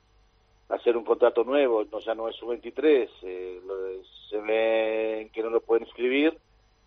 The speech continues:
lógicamente que está, está jodido, y más teniendo en cuenta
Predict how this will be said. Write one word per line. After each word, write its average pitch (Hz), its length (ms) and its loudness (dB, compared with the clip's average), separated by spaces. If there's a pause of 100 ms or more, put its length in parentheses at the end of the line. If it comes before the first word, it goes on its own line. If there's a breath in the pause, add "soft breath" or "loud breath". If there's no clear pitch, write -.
(120)
lógicamente 107 540 -2
que 117 60 -2
está, 107 320 4
está 104 140 -2
jodido, 101 400 -6
y 101 60 -6
más 113 220 -6
teniendo 139 300 -6
en 127 80 -10
cuenta 139 600 2